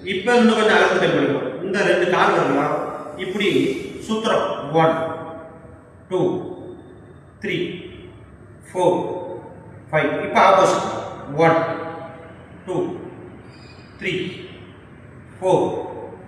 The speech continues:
five. இப்ப ஆன்டிசெப்டிக் ரைட். ஒன், டூ, த்ரீ, ஃபோர்,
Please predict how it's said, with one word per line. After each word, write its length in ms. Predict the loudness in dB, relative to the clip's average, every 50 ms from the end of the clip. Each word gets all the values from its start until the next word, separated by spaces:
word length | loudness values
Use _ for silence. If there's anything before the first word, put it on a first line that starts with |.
| -18 -20 -20 -20 -20 -20 -14 -2 0
five. 180 | 2 2 2 2 0 -4 -4
இப்ப 160 | 0 2 4
ஆன்டிசெப்டிக் 580 | 4 6 6 4 4 2 2 0 0 0 0 0
ரைட். 180 | 0 0 0 -2 -4 -6 -8 -10 -12 -14 -12 -8 -2 2
ஒன், 220 | 4 6 6 6 4 2 0 -2 -4 -8 -10 -10 -12 -12 -14 -14 -16 -16 -16 -18 -18 -18 -18 -18 -18 -18 -18 -16 -16 -16 -12 -6
டூ, 100 | -4 -2 0 0 0 -2 -4 -8 -8 -10 -12 -12 -12 -12 -12 -12 -12 -12 -12 -14 -14 -16 -16 -16 -14 -14 -14 -14 -14 -12 -8 -6
த்ரீ, 140 | -4 -2 -2 -2 -4 -4 -8 -10 -12 -14 -14 -14 -16 -16 -16 -18 -18 -18 -18 -18 -18 -18 -18 -18 -16 -16 -16 -14 -4 0
ஃபோர், 260 | 2 4 4 4